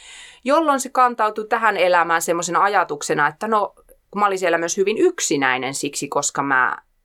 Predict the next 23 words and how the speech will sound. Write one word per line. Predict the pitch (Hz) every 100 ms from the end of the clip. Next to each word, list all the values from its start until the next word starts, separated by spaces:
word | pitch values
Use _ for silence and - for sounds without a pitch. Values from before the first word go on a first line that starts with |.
| -
kukaan | 190 175 151
ei | 156
tykännyt | - 311 180 127 113 -
musta, | 120 - - 269 - _ _ _ _ _ _
niin | 190 185 180 175 - _ _ _ -
sitten | - 285 - 311
enhän | 311 220
mä | 156 147
ole | 180
halunnut | 269 269 269 269
Lottana | 269 311 311 - 196 185 180 _ _ -
olla | 254 262 -
paha, | - 311 - 151 147
enhän | 233 214
mä | 208
halua | 262 285 233 -
olla | 269 269
yksinäinen, | 262 285 - - 156 143 143 147 165 254 415 370
niin | 196 180
se | - 190
ajatus | 202 180 156 160 -
sieltä | 175 160 156
on, | 151